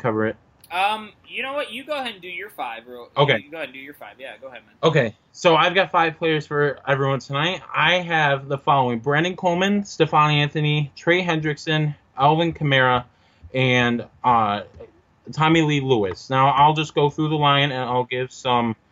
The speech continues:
Speaker 1: uh, give some reasons on why I think those guys are impressing, whether I think they'll make the roster. Okay, here we go. So the first I have is wide receiver Brandon Coleman.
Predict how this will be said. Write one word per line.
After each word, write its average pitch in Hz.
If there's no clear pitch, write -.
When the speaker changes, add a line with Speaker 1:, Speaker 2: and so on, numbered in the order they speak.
Speaker 1:
uh, 120
give 127
some 135
reasons 131
on 123
why 139
I 131
think 139
those 143
guys 135
are 135
impressing, 165
whether 135
I 131
think 135
they'll 127
make 127
the 131
roster. 139
Okay, 120
here 143
we 135
go. 101
So 160
the 151
first 214
I 165
have 147
is 131
wide 147
receiver 156
Brandon 135
Coleman. 104